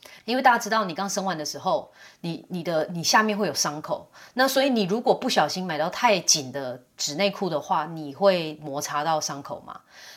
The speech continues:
那所以你必须要有一个超大特大的这样，总之能够套着那个，这个超长卫生棉就可以了，因为你有很多的血要喷出来嘛。那结果呢，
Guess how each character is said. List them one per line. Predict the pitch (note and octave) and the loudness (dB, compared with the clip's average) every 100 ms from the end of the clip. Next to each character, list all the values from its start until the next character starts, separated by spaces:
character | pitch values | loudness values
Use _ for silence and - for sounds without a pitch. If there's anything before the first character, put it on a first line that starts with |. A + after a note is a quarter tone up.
| - | -4
那 | C#4+ | 0
所 | C#4+ | 2
以 | |
你 | A3+ | 0
必 | E3 A3 | -2 -2
须 | |
要 | A3+ | 2
有 | A3+ D3 | 2 0
一 | E3 | -4
个 | |
超 | F3 - F3 | -2 0 2
大 | - D3+ | 4 2
特 | E3 F3 | 2 -2
大 | E3 C#3 | -2 -4
的 | B2+ | -6
这 | B2+ | -8
样， | C#3 B2+ | -8 -6
总 | - E3 | -6 -4
之 | G#3+ | -2
能 | G#3 | -4
够 | F3+ A3 | -2 -2
套 | G#3+ B3+ G#3+ | 2 4 4
着 | G#3 | 2
那 | F#3+ F#3+ | -2 -4
个， | F3+ C3+ B2 - - - _ | -2 -2 -4 -8 -20 -20 _
这 | G#3 | -2
个 | G3 F3+ | 0 0
超 | - A#3 | 2 2
长 | A3+ E3 | 2 0
卫 | F#3 | 0
生 | F3+ | 0
棉 | F3 D3 | -2 -4
就 | B2+ | -6
可 | D#3+ C3+ A2+ | -10 -10 -12
以 | - | -12
了， | C3+ | -10
因 | |
为 | F3 | -4
你 | F#3+ | -4
有 | D#3+ D#3+ | -2 -2
很 | D#3 | -4
多 | B2 E3 | -4 -4
的 | D#3 | 0
血 | C#3 - A2 | 2 2 2
要 | D3+ | 0
喷 | - D#3 | -2 -6
出 | C#3 C#3+ | -4 -4
来 | C3 A#2 | -4 -4
嘛。 | G#2 A2 _ - - - - - _ _ | -6 -12 _ -20 -20 -20 -20 -20 _ _
那 | D4+ F4+ | 2 2
结 | F4 C4+ E4 | 4 2 2
果 | F4+ - C4+ F3+ | 0 0 2 2
呢， | F3 A3 B3+ C4 C4+ C#4 | 2 0 2 2 0 -4